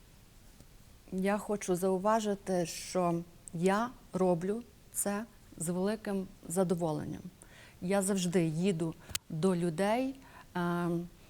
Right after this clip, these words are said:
з добром, буває з болем, тому що мені, мені болить їхні проблеми, і їх насправді дуже багато.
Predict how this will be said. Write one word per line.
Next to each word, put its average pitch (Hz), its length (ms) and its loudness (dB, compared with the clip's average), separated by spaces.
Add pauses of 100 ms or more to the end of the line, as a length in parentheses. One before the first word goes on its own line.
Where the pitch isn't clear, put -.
(600)
з 170 160 -4
добром, 196 680 2 (100)
буває 202 680 2
з 160 100 -2
болем, 190 640 2 (120)
тому 190 240 0
що 190 200 -4
мені, 185 280 2 (180)
мені 190 340 4 (300)
болить 202 520 2
їхні 190 380 0
проблеми, 185 760 4 (680)
і 180 160 4
їх 208 220 2
насправді 208 600 0 (300)
дуже 175 500 0 (160)
багато. 160 520 -2